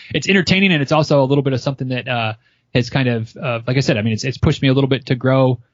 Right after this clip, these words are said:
uh, spiritually. So that's, that's one thing. Um, audiobooks. I mean, I, I, yeah, I listen to the, I don't, I don't tend to listen to those when I'm running, uh, 'cause I feel like I need to focus a little bit more on, on an audiobook if I'm trying to get something out of it. And then, uh, you know, music wise, I tend to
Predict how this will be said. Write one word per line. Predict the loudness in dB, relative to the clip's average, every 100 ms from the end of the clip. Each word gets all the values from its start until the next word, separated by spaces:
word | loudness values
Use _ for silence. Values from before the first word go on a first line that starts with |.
| _
uh, | -2 -2
spiritually. | 0 0 2 2 0
So | 0 0
that's, | -2 0
that's | -2 0
one | -2 -2
thing. | -2 -4 -4 -10 _ _ -4
Um, | -4 0
audiobooks. | 2 4 4 4 2 0
I | -6
mean, | -8 -10
I, | -12
I, | -14 -14
yeah, | -8 -4
I | -2
listen | -4 -8
to | -8
the, | -4
I | -2
don't, | 0
I | 2
don't | 2 2
tend | 0
to |
listen | 0 0
to | 0
those | 2
when | 2
I'm | 0 0
running, | 0 0 -4 _ _ -4
uh, | -2
'cause | 0
I | 2
feel | 2
like | 2
I |
need | 2
to | 0
focus | 0 -2 -2
a |
little | -2 -2
bit | -2
more | -2 -2
on, | -2 -6
on | -6 -6
an | -2
audiobook | 0 2 2 0
if | -2
I'm | -4
trying | -2 -2
to |
get | -2 -2
something | -2 0
out | 0
of | 2
it. | 2 0 _ _ _ _ -4
And | 0
then, | 2 0
uh, | -2 -4 -4
you | -4
know, | 0
music | 2 2 2
wise, | 2 2 0
I | -6
tend | -6 -2 -2 -4 -6
to | -2 0 0 -4